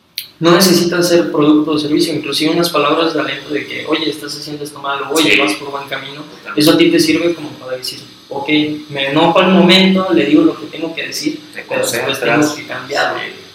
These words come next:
Speaker 1: Porque si me lo dices por algo, o sea, es círculo cercano.
Speaker 2: Sí.
Speaker 1: Y eso creo que todas las empresas deberían tener un equipo.
Speaker 2: Claro.
Speaker 1: ¿Por qué? Porque hemos estado viviendo en un patrón de hace veinte años,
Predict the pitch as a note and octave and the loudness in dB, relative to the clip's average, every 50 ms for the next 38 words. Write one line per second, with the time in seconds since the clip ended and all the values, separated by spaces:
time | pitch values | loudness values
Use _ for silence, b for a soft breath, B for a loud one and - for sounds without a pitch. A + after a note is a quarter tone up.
0 | - - C#3 C3+ B2 - C#3 C3 C#3 C3+ B2+ B2 B2+ B2+ D3 E3 F3 G3+ G3 F#3+ | -12 -6 -4 -4 -4 -2 -2 -2 -2 -2 -2 -2 -2 0 0 0 0 0 0 -2
1 | - - D3+ D3+ E3+ F3 E3+ - B2+ B2+ - - - - - - D3+ D3+ D3+ D3+ | -2 -2 0 0 0 0 0 -2 -4 -6 -10 -10 -10 -10 -8 -2 0 0 0 2
2 | D#3+ D3+ C#3 B2+ - - - - C3+ C3+ - - - - - - - - - - | 0 0 0 0 -2 -6 -6 -6 -8 -8 -8 -10 -14 -18 -20 -20 -20 -12 -12 -10
3 | - - - - - - - - - - - - C3 C3+ C#3 C#3 C#3+ C#3+ C#3+ D#3+ | -8 -8 -8 -8 -8 -10 -10 -12 -16 -20 -16 -12 -8 -2 0 2 2 4 4 4
4 | E3 E3 E3 D#3 D3+ D3+ D#3 D3+ - D3+ D3+ D#3 E3 D#3+ E3 D#3+ - - - D3 | 6 6 6 6 4 4 2 0 0 -2 0 0 2 2 2 0 -2 -4 -8 -6
5 | D3 D3+ C#3+ B2+ B2 B2 C3 C3+ C3+ C3 C3 - C3+ C3+ C3+ C3 C3 C3 C3 B2+ | -6 -4 -6 -6 -6 -8 -8 -10 -12 -14 -12 -10 -8 -8 -8 -8 -10 -12 -12 -12
6 | - C3 C3+ - - - - _ _ - - - G2 G2+ G2+ G2 - - - - | -10 -10 -12 -12 -14 -20 -20 _ _ -20 -10 -4 -2 0 0 0 -2 -6 -10 -10
7 | C#3 C3+ C3 - E3+ F3 D#3 C3+ - - C#3 C#3+ D#3 E3 D#3+ D#3+ D#3 D3+ C#3+ C#3 | -8 -8 0 2 2 2 2 0 -4 -4 -2 -2 -2 -2 -2 -2 -2 -2 -2 -2
8 | - - D3 D3+ D#3 D3 D3+ D3+ D3+ D3 C3 C3 C3 C#3 C#3+ D3+ D#3 D#3 D3+ D3+ | -4 -2 0 0 2 2 2 0 0 -2 -6 -8 -6 -4 -4 -4 -4 -4 -4 -6
9 | D3 D3 D3 - C#3+ - - C#3 C3+ C3 C#3 C3+ C3 B2+ B2+ C3 C3 C3 C3 B2+ | -6 -6 -6 -6 -6 -6 -6 -8 -8 -8 -8 -8 -8 -8 -6 -8 -8 -8 -10 -8
10 | B2+ B2+ B2 A#2+ A#2 - - - - - | -8 -8 -8 -8 -12 -14 -14 -12 -12 -12